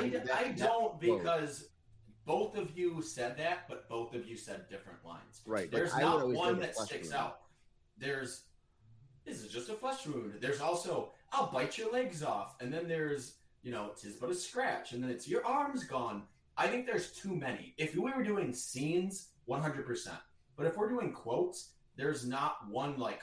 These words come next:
Speaker 2: quote that sticks out above the rest in that scene. It's just an incredible scene.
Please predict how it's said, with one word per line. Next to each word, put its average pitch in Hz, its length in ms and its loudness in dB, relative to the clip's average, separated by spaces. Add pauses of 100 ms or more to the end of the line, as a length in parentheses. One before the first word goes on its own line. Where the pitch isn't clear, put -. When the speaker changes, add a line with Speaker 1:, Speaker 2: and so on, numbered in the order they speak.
(120)
Speaker 2:
quote - 460 0
that 104 100 -8
sticks - 340 -6
out 117 240 2
above 101 240 -2
the 92 60 -8
rest 101 280 -4
in 98 100 -8
that - 180 -10
scene. 113 240 -4
It's 104 120 -6
just 120 220 -6
an 107 80 -6
incredible 117 680 -4
scene. - 240 -16